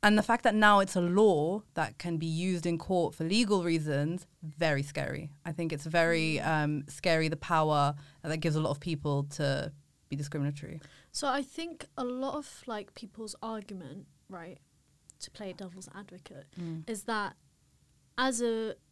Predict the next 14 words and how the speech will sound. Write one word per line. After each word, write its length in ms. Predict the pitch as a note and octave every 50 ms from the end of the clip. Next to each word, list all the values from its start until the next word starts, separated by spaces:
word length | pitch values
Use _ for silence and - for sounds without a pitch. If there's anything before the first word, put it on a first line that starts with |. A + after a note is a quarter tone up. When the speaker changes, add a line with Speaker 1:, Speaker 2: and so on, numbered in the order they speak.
| -
Speaker 2:
as 220 | - - C4 B3 A#3
a 80 | A#3
business, 880 | G3+ G3 - C4 C4 A3 - G#3+ F#3 F3 G3 A#3+ B3+ B3+ - - - - - -
as 140 | - A#3 G#3+
a 60 | G#3+
company, 720 | G#3+ - - A#3 A#3 A3 - - G3 F3 - - - A3 - _ _ _ _ _ _ _ _ -
you 340 | A3+ A#3+ B3 B3+ B3 B3+
can, 500 | B3 - - B3 A#3 A3+ A3+ A3 A3+ - - _ _ _ _ _ _ _ _ _ _ _ _ _
you 440 | - G#3+ A3+ G#3+ A#3+ B3+ B3+ B3+ B3+
might 360 | A#3+ A#3+ A#3+ B3+ C4 C4 B3+
not 200 | A#3+ A#3+ A#3+ -
want 520 | - A3 A#3 A#3 A#3 - - - - - - _ _ _ _ _ _ _ _ _ _ _ _ _ _ _ _ _ -
your 460 | A#3 G#3+ A#3+ A#3 A3 G#3+ G#3 G#3 G#3
staff 800 | - - - - - B3 G#3+ F#3+ E3+ E3 - A#3 - - -